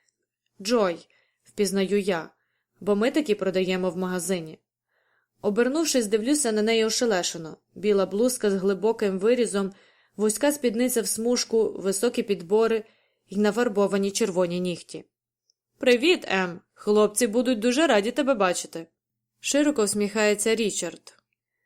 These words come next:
Раптом мені стає ніяково за свою скромну блузку й добре пристойну спідницю, практичні туфлі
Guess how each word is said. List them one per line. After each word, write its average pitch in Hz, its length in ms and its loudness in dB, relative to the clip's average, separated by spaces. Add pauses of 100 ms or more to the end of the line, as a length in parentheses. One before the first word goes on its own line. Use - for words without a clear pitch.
(760)
Раптом 262 420 2
мені 240 220 0
стає 233 320 2
ніяково 214 640 0
за 190 120 -2
свою 208 360 -2
скромну 220 480 0
блузку 202 600 -2 (420)
й 185 120 -10
добре 247 360 4
пристойну 214 640 0
спідницю, 202 760 -4 (320)
практичні 202 720 -2
туфлі 226 540 -2